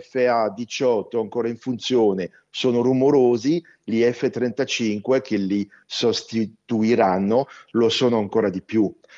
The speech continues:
"I cittadini sono già allo stremo", dice uno. "Ogni singolo decollo basta distruggere il mio ud-, il mio udito.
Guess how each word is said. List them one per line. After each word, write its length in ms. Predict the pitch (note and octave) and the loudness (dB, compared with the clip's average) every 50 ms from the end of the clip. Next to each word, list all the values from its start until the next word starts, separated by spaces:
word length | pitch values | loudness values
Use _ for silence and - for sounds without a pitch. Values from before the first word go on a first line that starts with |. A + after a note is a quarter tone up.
| - - - _ | -20 -20 -20 _
"I 140 | - D3 C3 | -6 -4 -4
cittadini 560 | - - E3 D3+ D3+ D3+ C#3 D3+ E3 D#3+ C#3 | -2 0 -2 0 2 2 2 4 2 2 2
sono 220 | A#2 A2+ B2+ A2+ G#2+ | 0 0 0 0 0
già 140 | G2+ A2 G#2 | 0 2 2
allo 140 | G2+ G2+ | 2 2
stremo", 600 | G2 - - A#2+ A#2+ A2+ G#2+ G2+ F#2 F2+ F#2 - _ _ _ - _ _ | 0 -2 -2 0 2 2 2 2 0 -2 -4 -8 _ _ _ -20 _ _
dice 380 | - F#2 G#2+ A2+ G#2+ - C3 A#2+ | -6 -2 -2 -2 0 0 2 2
uno. 540 | A2+ A2+ A2 G#2+ G#2+ G#2 G2+ G2+ - - | 4 4 2 2 2 2 2 2 2 2
"Ogni 200 | C#3+ D3 D#3 E3 | 2 2 2 2
singolo 480 | D3 - - F3 F3+ E3+ D3 D3 C#3+ C#3 | 0 0 0 0 0 2 2 2 2 4
decollo 520 | C3+ D3 C#3 - D#3 D3+ E3 F3+ G3 F#3 | 2 0 0 0 2 2 2 2 2 0
basta 440 | C#3 G2+ G#2+ A2+ B2+ C3 - - C3+ | 0 -2 -2 -2 -2 -6 -6 -6 -6
distruggere 680 | A2+ A2+ G#2+ - - B2+ C3+ C#3+ C#3 B2 C#3 D3+ D3+ D3 | -6 -6 -10 -12 -8 -4 -4 -4 -2 -2 -2 -2 -2 -2
il 80 | C3+ | -2
mio 140 | B2+ B2 B2 | -2 -2 -2
ud-, 240 | B2 A2+ G#2+ G2 - _ | -2 -2 -6 -10 -12 _
il 140 | A2 A2 A#2 | -6 -2 0
mio 120 | B2+ A#2+ | 2 2
udito. 680 | A#2+ A#2 A2 G2+ G2 E2 F#2+ F#2 - F#2 D#2 D#2+ - | 2 2 0 -2 -2 -4 -6 -6 -4 -4 -4 -4 -6